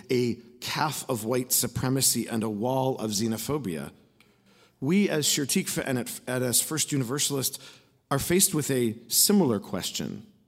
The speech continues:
In the midst of our fear,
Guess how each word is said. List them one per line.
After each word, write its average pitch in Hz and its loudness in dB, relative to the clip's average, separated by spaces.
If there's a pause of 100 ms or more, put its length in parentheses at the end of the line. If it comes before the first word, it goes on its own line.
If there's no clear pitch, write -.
(1160)
In 135 4
the 135 6
midst 160 4
of 139 -2
our 127 0
fear, 95 -4